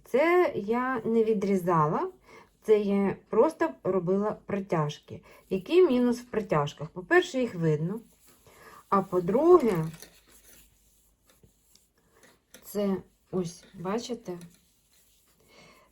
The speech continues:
Якщо я коли відрізаю хвостики, я можу їх, коли ховаю, підтягнути. А тут я вже нічого з цим зробити не можу. Тому що, ну, треба, коли,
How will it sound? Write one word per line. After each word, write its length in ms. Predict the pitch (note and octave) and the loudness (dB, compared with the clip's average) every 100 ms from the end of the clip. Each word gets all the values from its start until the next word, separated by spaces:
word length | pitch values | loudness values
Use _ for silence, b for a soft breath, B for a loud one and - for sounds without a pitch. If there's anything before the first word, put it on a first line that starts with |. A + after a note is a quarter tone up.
| - | -16
Якщо 560 | F#3+ A3 C4 - D4 D4+ | -4 -2 -2 -4 0 0
я 200 | B3 B3 | 0 -2
коли 260 | A#3+ A3+ A3 | 0 2 2
відрізаю 840 | A3 G3+ A3 C4+ D#4 C#4+ G#3 F3+ - | 2 0 2 2 2 2 2 0 -6
хвостики, 640 | - F#3 F3 E3+ E3 E3 | -4 0 0 0 -8 -4
я 220 | F3+ C#4+ | -2 0
можу 320 | D4 A#3 G3+ | 0 0 2
їх, 200 | E3+ - - - | 0 -2 -14 -4
коли 260 | G3 F#3 F3+ | 2 2 0
ховаю, 500 | - G3 F3 E3 D3+ - | -8 -6 -2 -2 -2 -6
підтягнути. 880 | - A3 - A#3 G3+ A3 G#3 F3+ - - B B B | -8 -6 2 2 4 2 2 0 -6 -20 B B B
А 140 | G3+ | -2
тут 300 | G3+ D4+ D4 | 0 -4 2
я 120 | A#3+ | 2
вже 180 | G3+ G3 | 2 0
нічого 500 | F#3 F3 F#3 G3 A#3 | 0 0 0 2 0
з 60 | A#3 | -4
цим 280 | - G#3+ G3 | -6 -6 -6
зробити 640 | D#3+ D#3+ D#3+ E3 E3+ - F#3 b b - | -8 -6 -6 -6 -6 -6 -10 b b -6
не 200 | F#3 G#3+ | 2 4
можу. 420 | G#3+ F3 D3 D3 - - | 4 2 0 -6 -16 -6
Тому 360 | F3 F#3+ A3 | -2 2 2
що, 420 | A#3+ - G#3+ G3 F#3+ B B - - | 0 -2 0 0 -2 B B -14 -6
ну, 460 | E3+ G3 G#3+ G#3+ | -2 2 2 2
треба, 600 | F3 E3 G3+ G3+ F#3+ F#3 B B | 0 -2 0 2 0 -2 B B
коли, 440 | G#3+ G3+ G3 E3+ | 0 4 6 4